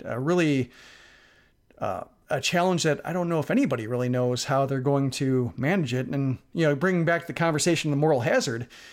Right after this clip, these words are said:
and the idea of, like, college coaches, um, you know, how college coaches manage M L B draft prospects and how, you know, their incentive is to win that game and win that college title in order to,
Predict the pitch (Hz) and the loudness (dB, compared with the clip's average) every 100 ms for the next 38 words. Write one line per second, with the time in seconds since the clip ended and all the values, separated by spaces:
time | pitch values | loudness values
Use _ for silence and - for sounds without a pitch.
0 | - - 143 135 131 135 143 147 156 147 | -20 -6 -4 -2 -2 0 0 2 2 2
1 | 127 127 - 240 208 - 139 120 104 95 | 2 0 0 2 2 0 -2 -2 -6 -8
2 | - - - - 131 123 117 - 147 135 | -10 -14 -12 -4 -2 -2 -4 -4 -2 2
3 | 156 151 160 160 156 - 160 156 160 147 | 0 0 2 2 2 0 0 0 0 -2
4 | 135 139 151 156 139 127 - - - - | 0 2 2 2 -2 -4 -10 -16 -20 -12
5 | - 175 170 156 147 165 175 - 127 113 | -2 0 2 2 0 2 0 0 -2 -2
6 | - 127 143 117 143 143 131 110 139 135 | -6 -6 -6 -2 2 2 2 -2 -4 -2
7 | 127 175 185 - 156 143 156 143 156 151 | 0 2 2 2 0 0 -2 -2 -2 -2
8 | 131 - 147 135 135 135 - - - 185 | -2 -2 -2 0 -2 -6 -14 -16 -2 2
9 | 180 165 151 160 190 135 123 135 151 156 | 4 2 0 0 0 0 -2 0 2 2
10 | 139 - 156 143 - 170 196 214 208 - | 0 0 0 0 -2 0 2 2 0 -6
11 | - - - 151 151 160 151 139 - 143 | -20 -18 -6 -2 2 2 2 -2 0 0
12 | 139 135 | 2 0